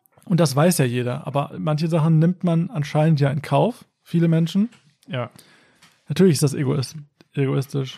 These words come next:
Speaker 1: klar.
Speaker 2: Verrückt, ne?
Speaker 1: Aber das sind Sachen, da geht, die, die nimmt man einfach in Kauf anscheinend, so.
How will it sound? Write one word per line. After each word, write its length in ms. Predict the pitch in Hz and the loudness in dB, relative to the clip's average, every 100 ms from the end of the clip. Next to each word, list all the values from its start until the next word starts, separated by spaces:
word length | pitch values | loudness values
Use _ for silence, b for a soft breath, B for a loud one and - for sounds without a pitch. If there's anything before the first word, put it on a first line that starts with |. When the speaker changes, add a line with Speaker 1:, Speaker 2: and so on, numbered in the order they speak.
| - _ _ - | -20 _ _ -16
Speaker 1:
klar. 180 | 143 139 | -10 -8
Speaker 2:
Verrückt, 420 | 113 143 165 - | -6 -6 -8 -10
ne? 220 | 117 123 - | -8 -8 -4
Speaker 1:
Aber 140 | 143 | 0
das 100 | 160 | 2
sind 100 | 160 | 2
Sachen, 240 | 175 175 175 | 2 4 4
da 80 | 151 | 2
geht, 400 | 151 156 147 143 | -2 -6 -10 -8
die, 80 | |
die 120 | 143 156 | 0 2
nimmt 120 | 196 | 4
man 120 | 185 | 2
einfach 180 | 180 151 | 2 0
in 80 | 147 | 0
Kauf 260 | 190 175 | -2 -4
anscheinend, 460 | 139 120 135 131 127 | -6 -6 -8 -8 -10
so. 200 | 147 | -10